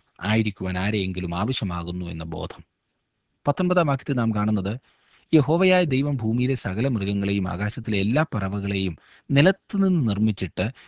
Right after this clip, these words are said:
മനുഷ്യൻ അവയ്ക്ക് എന്ത് പേരിടുമെന്ന് കാണുവാൻ അവന്റെ മുൻപിൽ വരുത്തി. സകല ജീവജന്തുക്കൾക്കും മനുഷ്യൻ ഇട്ടത് അവയ്ക്ക് പേരായി." ഈ ജീവജാലങ്ങൾക്കെല്ലാം പേരിടുവാൻ തക്കവണ്ണം മനുഷ്യൻ അത്ര സമർത്ഥനായിരിക്കണമായിരുന്നു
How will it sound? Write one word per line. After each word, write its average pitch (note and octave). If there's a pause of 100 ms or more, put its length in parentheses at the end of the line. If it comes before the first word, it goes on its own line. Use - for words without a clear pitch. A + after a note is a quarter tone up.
(100)
മനുഷ്യൻ E3
അവയ്ക്ക് B2
എന്ത് E3+
പേരിടുമെന്ന് G#2+
കാണുവാൻ F#2 (260)
അവന്റെ B2+
മുൻപിൽ F2+
വരുത്തി. D#2+ (560)
സകല A2+ (120)
ജീവജന്തുക്കൾക്കും G2
മനുഷ്യൻ G#2+ (140)
ഇട്ടത് E2+ (140)
അവയ്ക്ക് F2+
പേരായി." D#2+ (1900)
ഈ E3+
ജീവജാലങ്ങൾക്കെല്ലാം B2
പേരിടുവാൻ A2
തക്കവണ്ണം G#2
മനുഷ്യൻ F#2+
അത്ര F#2
സമർത്ഥനായിരിക്കണമായിരുന്നു G2